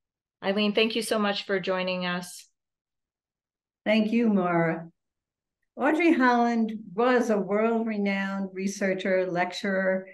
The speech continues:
Speaker 2: and counselor for those affected by aphasia.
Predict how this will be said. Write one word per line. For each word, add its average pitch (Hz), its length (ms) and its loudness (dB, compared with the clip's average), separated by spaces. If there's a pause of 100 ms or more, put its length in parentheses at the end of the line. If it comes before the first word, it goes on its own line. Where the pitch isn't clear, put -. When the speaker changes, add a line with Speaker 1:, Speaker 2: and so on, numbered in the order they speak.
(480)
Speaker 2:
and 185 380 2 (180)
counselor 214 640 4
for 202 140 -2
those 190 280 -2
affected 180 520 -4
by 180 140 -2
aphasia. 170 800 -2